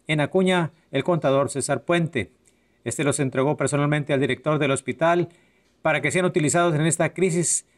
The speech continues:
de covid diecinueve que afecta a Ciudad Acuña, donde se coincide en la urgencia de contar aquí con un hospital móvil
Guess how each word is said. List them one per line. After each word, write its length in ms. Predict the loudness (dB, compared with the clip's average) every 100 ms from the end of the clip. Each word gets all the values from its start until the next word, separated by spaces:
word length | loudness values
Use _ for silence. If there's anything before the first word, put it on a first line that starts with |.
| _ _ _
de 160 | -2 0
covid 240 | 2 4
diecinueve 600 | 4 4 2 4 2 -2 _ _ _
que 100 | -2
afecta 340 | -2 0 0
a 40 | 0
Ciudad 240 | 2 2
Acuña, 540 | 2 2 2 4 2 -2
donde 480 | -2 0 2 2 2
se 200 | 0 -2
coincide 760 | 0 0 2 2 2 2 0 -8 _
en 160 | -2 0
la 100 | 0
urgencia 540 | 0 0 0 0 0
de 100 | 0
contar 300 | -4 -2 0
aquí 340 | 0 0 -2 -2 _ _ _
con 400 | -2 0 0 -2 -2
un 180 | 0 2
hospital 460 | 0 0 0 0 2
móvil 400 | 2 2 0